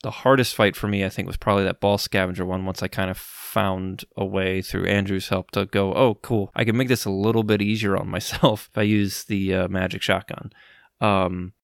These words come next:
the, the gauntlet fight, like, I think I referred to that earlier. Basically, to get your little zippy zap,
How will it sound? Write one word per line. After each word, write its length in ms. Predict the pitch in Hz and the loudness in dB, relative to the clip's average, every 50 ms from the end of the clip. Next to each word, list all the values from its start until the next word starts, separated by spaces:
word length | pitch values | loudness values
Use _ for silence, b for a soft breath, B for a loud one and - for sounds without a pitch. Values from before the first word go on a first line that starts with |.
| _ | _
the, 260 | - 131 131 123 123 113 | -2 4 6 6 6 6
the 120 | 104 117 | 4 2
gauntlet 500 | 101 110 117 117 135 - - 131 113 - | 2 4 6 6 6 6 4 2 0 0
fight, 340 | - - 104 95 92 98 - | 0 0 2 2 2 2 0
like, 200 | 104 98 - - | -2 -4 -4 -4
I 220 | - 107 104 101 - - | -2 0 0 -2 -2 -4
think 180 | - 110 - | -6 -2 0
I 20 | 98 | 0
referred 320 | 95 95 90 - - 95 - | 0 0 -2 -2 -2 -4 -2
to 60 | 98 | 0
that 160 | 98 95 92 - | 0 0 0 2
earlier. 440 | 107 107 107 107 104 98 98 95 95 | 2 2 4 4 4 4 4 2 2
Basically, 680 | - - 113 117 - - 123 - - 117 110 104 104 | 2 2 2 2 2 0 -2 -2 0 2 2 2 2
to 140 | - - 104 | 0 -2 -4
get 280 | 98 104 113 110 110 - | -2 0 2 0 0 2
your 260 | 101 110 107 104 101 | 0 2 4 4 4
little 360 | 98 101 104 101 101 98 98 | 4 2 2 2 2 2 0
zippy 260 | 95 104 110 - - 110 | 2 2 0 2 0 0
zap, 380 | 98 - 104 101 98 92 - | 2 4 6 6 6 4 2